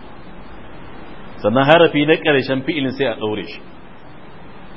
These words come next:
Kaga harafin da yake ƙarshen wannan fi'ilin shine mai qafun.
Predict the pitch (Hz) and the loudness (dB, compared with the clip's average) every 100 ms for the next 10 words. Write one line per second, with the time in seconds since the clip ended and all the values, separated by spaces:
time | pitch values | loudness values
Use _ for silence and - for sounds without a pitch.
0 | - - - - - - - - 113 143 | -14 -14 -14 -12 -12 -12 -12 0 6 8
1 | 156 175 160 160 156 151 127 143 143 151 | 10 8 4 2 2 2 0 0 0 0
2 | 139 120 - 156 139 - 139 123 110 - | 0 0 0 0 0 -2 -2 -2 -2 4
3 | 131 131 | 6 6